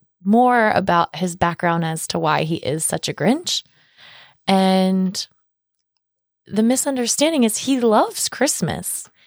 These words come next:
He just hates being alone. So, I mean,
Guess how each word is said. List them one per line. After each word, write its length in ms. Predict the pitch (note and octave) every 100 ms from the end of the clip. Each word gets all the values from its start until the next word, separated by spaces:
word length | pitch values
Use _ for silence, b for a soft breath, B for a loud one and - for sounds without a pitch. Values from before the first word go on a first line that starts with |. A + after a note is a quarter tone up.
| _ _
He 160 | G#3+
just 260 | G3+ G#3 -
hates 260 | G3+ G3
being 280 | - G#3 G3+
alone. 440 | G3+ G#3+ B3 D#3 - _ _ b b b
So, 600 | - - G3+ G3 F#3 F#3 - _ _ _ _ _ _ _ _ _
I 100 | F#3
mean, 280 | F3+ F3+ E3+